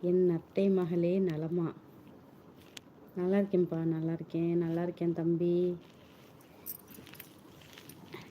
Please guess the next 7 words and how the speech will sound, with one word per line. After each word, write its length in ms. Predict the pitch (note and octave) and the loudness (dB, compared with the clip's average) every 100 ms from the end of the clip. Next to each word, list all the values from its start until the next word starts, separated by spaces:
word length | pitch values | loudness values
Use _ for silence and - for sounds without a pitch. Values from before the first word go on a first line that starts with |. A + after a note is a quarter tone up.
| - | 0
என் 200 | F3+ F3 | 2 2
அத்தை 300 | D#3+ - G3 | 0 0 2
மகளே 480 | F#3+ E3 E3 E3+ F#3 | 2 0 0 0 0
வணக்கம். 960 | E3+ D#3+ D#3 - F3 F3 E3+ D#3 D3 - - - - - - F#3 | 2 0 -2 -4 0 2 2 2 -2 -6 -14 -18 -18 -20 -10 -2
வணக்கம்ப்பா, 640 | G3 G3 E3+ D#3+ D3+ D3+ | 0 2 0 0 -2 0
வணக்கம், 420 | D#3 E3 E3 E3 | 0 0 0 0
வணக்கம். 460 | D#3+ D#3+ - E3 | 0 -4 -4 -2